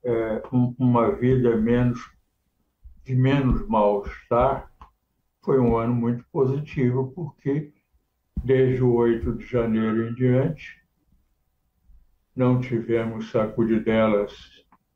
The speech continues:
militares nem civis, e tivemos,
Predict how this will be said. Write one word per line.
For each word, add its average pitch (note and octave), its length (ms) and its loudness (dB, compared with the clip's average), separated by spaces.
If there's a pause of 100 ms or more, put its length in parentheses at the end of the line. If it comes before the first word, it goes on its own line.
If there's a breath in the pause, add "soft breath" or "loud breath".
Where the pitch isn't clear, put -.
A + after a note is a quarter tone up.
(760)
militares A2 960 0
nem A2 180 -2
civis, C3 840 -2 (720)
e D#3 120 0
tivemos, D#3+ 720 2